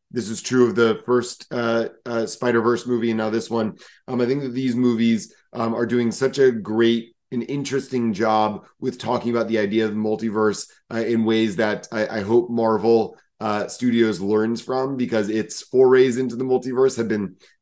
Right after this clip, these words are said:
uh, less than, uh, impressive so far. Um, uh, you know, the, not the least of which is, uh, Spider-Man and the, uh, Doctor Strange in the Multiverse of Madness.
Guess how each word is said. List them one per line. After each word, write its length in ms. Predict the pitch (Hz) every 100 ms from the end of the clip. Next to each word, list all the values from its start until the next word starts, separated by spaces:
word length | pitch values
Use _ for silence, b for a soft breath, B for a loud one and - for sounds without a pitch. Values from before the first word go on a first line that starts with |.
| -
uh, 220 | 104 87 -
less 360 | 110 117 -
than, 420 | - 139 139 127 -
uh, 180 | 131 123
impressive 640 | 135 - 139 147 165 139
so 280 | - 160 156
far. 380 | 156 165 175 175 B -
Um, 440 | 117 110 110 113 -
uh, 240 | 117 113
you 80 | 120
know, 160 | 107 101
the, 480 | 85 117 - 76 76
not 420 | 113 123 127 110
the 60 | 113
least 240 | 123 120
of 80 | 127
which 200 | 127 120
is, 220 | 113 95
uh, 240 | 113 107 104
Spider-Man 680 | - - 113 113 110 110
and 120 | 107
the, 180 | 104 101 -
uh, 220 | 107 101
Doctor 420 | 85 101 123 131 113
Strange 300 | - 127 113
in 60 |
the 60 | 123
Multiverse 480 | 117 117 123 123 120
of 60 |
Madness. 500 | 113 110 113 131 139